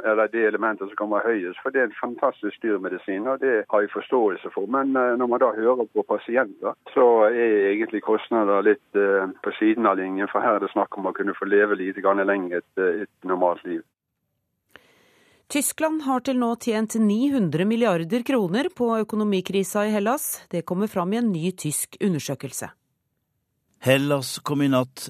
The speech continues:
Speaker 3: ett skritt nærmere nye kriselån. Budsjettmålene kreditorene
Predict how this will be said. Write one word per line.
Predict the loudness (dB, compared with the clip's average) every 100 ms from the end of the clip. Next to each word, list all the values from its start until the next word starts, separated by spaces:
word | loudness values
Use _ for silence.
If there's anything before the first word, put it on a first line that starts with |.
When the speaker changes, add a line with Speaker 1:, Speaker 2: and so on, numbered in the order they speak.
| -8
Speaker 3:
ett | -6 -6 -12 -16 -10
skritt | -10 -6 -6 -8 -12 -4
nærmere | -2 -2 -4 -6 -4 0
nye | -2 -2 -8
kriselån. | -8 -8 -8 -10 -12 -14 -20 _ -6
Budsjettmålene | -4 -2 -2 0 2 2 2 2 2 0
kreditorene | -2 -4 -2 -2 -4 -6 -4 -4